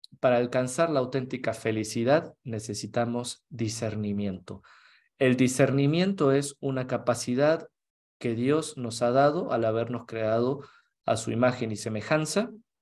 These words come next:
que nos permite justo distinguir, este, es la capacidad de distinguir. Ahora, por lo mismo,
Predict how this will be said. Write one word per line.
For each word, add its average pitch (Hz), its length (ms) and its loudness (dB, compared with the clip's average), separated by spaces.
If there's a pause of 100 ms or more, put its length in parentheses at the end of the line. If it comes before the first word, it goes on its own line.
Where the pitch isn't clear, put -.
(480)
que 127 120 2
nos 117 140 0
permite 135 440 0
justo 160 580 0 (240)
distinguir, 151 960 2 (420)
este, 113 320 -4
es 117 140 -4
la 131 120 0
capacidad 120 520 2
de 113 160 -2
distinguir. 139 880 0 (500)
Ahora, 110 460 0
por 117 300 6
lo 113 140 4
mismo, 214 600 0